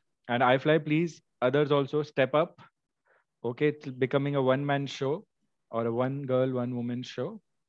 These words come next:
It is okay. I don't mind as long as your team is winning. But, uh, please, everybody take an input quickly and try to answer first. So,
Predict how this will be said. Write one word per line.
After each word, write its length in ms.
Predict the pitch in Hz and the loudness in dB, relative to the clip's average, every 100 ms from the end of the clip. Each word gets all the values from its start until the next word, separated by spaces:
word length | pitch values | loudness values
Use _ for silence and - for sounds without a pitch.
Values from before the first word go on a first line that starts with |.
| _ _ | _ _
It 100 | 131 | -2
is 120 | 170 165 | 2 2
okay. 320 | 190 175 202 | 4 4 4
I 140 | 131 | 2
don't 180 | 156 190 | 2 2
mind 260 | 135 143 139 | 0 0 0
as 160 | 120 | 0
long 160 | 135 135 | -2 -4
as 100 | 127 | -4
your 80 | 131 | -4
team 200 | 123 127 | -4 -6
is 140 | 117 | -2
winning. 420 | 135 151 123 175 - _ _ _ _ _ 123 101 | -2 0 -2 -4 -14 _ _ _ _ _ -12 0
But, 300 | 120 120 - | 2 2 0
uh, 260 | 120 117 117 | 2 2 0
please, 260 | 131 113 | -2 0
everybody 420 | 117 117 123 127 | 0 0 -2 -2
take 200 | 123 113 | -2 -2
an 100 | 120 | -2
input 400 | 113 110 147 170 | -2 -4 -6 -8
quickly 340 | - 117 120 110 | -6 -6 -2 -2
and 140 | 117 | -2
try 140 | 113 110 | 0 -2
to 140 | 120 | 0
answer 300 | 107 104 123 | -2 -2 -6
first. 520 | 113 - 98 - - - _ _ _ _ _ _ _ _ _ | -8 -6 -8 -8 -16 -20 _ _ _ _ _ _ _ _ _
So, 720 | - 147 165 185 220 220 | 2 6 6 6 4 2